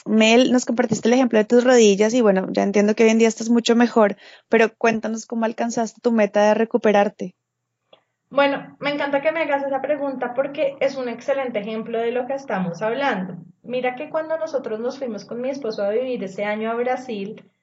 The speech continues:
Speaker 2: pues uno de mis objetivos era poder volver a caminar todas las mañanas media hora. Antes de lesionarme, yo salía a caminar todas las mañanas media hora. Y era,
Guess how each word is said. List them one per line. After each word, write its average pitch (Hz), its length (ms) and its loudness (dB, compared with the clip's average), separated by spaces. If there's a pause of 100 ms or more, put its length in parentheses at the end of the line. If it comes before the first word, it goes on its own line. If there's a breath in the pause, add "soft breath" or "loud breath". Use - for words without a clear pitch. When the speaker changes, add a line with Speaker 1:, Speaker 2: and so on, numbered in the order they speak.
(720)
Speaker 2:
pues 285 220 2
uno 233 180 -2
de 214 60 -2
mis 220 160 -6
objetivos 247 560 -6
era 190 240 -2
poder 202 360 0
volver 180 320 2
a 185 100 -6
caminar 208 640 -6
todas 175 220 -4
las 185 180 -2
mañanas 185 460 -6
media 208 380 -2
hora. 190 260 -2
Antes 185 300 -6
de 190 100 -4
lesionarme, 254 580 -4
yo 220 120 -8
salía 175 680 -6
a - 160 -16
caminar 220 440 -6
todas 180 160 -4
las 190 140 -4
mañanas 170 460 -6
media 196 380 -4
hora. 160 360 -8 (540)
Y 330 200 -4
era, 269 600 0